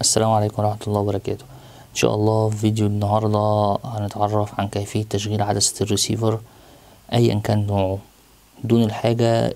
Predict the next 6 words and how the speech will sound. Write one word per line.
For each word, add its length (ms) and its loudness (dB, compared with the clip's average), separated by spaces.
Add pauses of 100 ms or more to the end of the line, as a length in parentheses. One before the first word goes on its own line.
إلى 120 4
الواجهة 440 2
أو 260 -2
العدسات 720 -2 (580)
الخارجية 640 2
للأرقام، 580 0